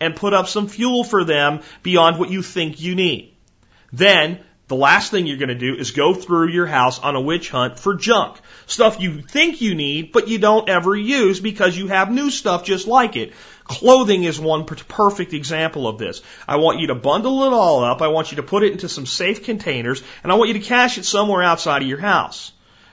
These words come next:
Uh, don't care where. Storage room, outside, anything that if your house burns down or falls down, that stuff will be there. Anything that qualifies as junk you don't want to get rid of,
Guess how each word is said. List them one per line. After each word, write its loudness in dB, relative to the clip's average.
Uh, -6
don't 2
care 2
where. 4
Storage 2
room, 2
outside, 0
anything 0
that 2
if -8
your 0
house 2
burns 2
down 2
or -2
falls 2
down, 2
that 2
stuff 0
will -2
be -2
there. -2
Anything 2
that -4
qualifies 2
as -8
junk 0
you -8
don't 2
want 2
to -2
get 0
rid 6
of, 0